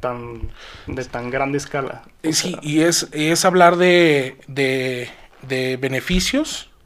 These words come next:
Speaker 2: y de perjuicios. O sea, voy a decir, "Este aeropuerto, ¿qué beneficios me trae y qué desventajas?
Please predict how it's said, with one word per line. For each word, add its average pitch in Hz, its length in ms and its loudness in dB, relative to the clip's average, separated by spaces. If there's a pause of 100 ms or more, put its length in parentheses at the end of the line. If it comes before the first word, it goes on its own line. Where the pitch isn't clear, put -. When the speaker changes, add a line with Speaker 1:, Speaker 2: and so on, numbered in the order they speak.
(420)
Speaker 2:
y 139 60 -6
de 135 100 0
perjuicios. - 760 -4 (1040)
O 123 80 -10
sea, 131 220 4 (120)
voy 143 180 4
a - 20 8
decir, 147 300 2 (580)
"Este 147 240 4
aeropuerto, 160 520 8
¿qué 165 120 8
beneficios 151 480 2
me 139 120 0
trae 165 420 4
y 135 100 -10
qué 135 160 -2
desventajas? 127 880 -4